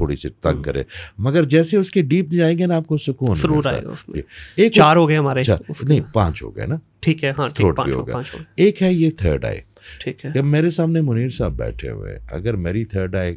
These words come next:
Speaker 1: ओपन है, मेरे अल्लाह ने मुझ पे फजल कर दिया, तो मुनीर साहब के वो वाले मसाइल जिनकी मैं, मैं हल कर सकता हूँ या मदद कर सकता हूँ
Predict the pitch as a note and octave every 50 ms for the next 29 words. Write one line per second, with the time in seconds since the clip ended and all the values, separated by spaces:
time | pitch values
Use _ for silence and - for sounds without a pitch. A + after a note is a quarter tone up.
0 | - - - D2+ D2+ - - C#2 B1 A#1+ A1+ G#1 - B1 C2 C2 C2 A#1+ A#1+ B1+
1 | C2+ C2+ C2+ C2+ B1+ B1+ B1+ - - C#2 - - B1+ B1 C#2+ A#1+ - - B1 A1+
2 | - - B1 G#1 - - - - - - - - _ _ - C#3+ C#3+ D3 - -
3 | - F#2+ A2 A#2+ C3+ D#3 D#3 - E3 D#3 C#3+ D3 - - D3 A#2+ G2+ F2+ F#2 B2
4 | D3 D3+ C#3+ A2 E2 C#2 C#2 C2+ C2+ C#2+ C#2+ - - C2+ A#1+ B1+ C#2 - _ -
5 | - - - _ _ - G#2+ A#2+ A#2 - - C#3 B2 C3 C3 B2+ A#2 F#2+ - -
6 | - F#2+ G2+ G#2+ A#2+ C#3 C#3 A2+ E2 C#2 C#2+ F#2+ F#2+ F2+ E2 - D#2+ C#2+ - -
7 | D#2+ C#2 - - F2 D#2 D2+ D2+ D#2+ E2 E2+ E2 D#2 - - D2+ F2+ - - F2
8 | - - - B1 A#1 - - B1 A1+ - - - A#1 A#1+ A#1+ -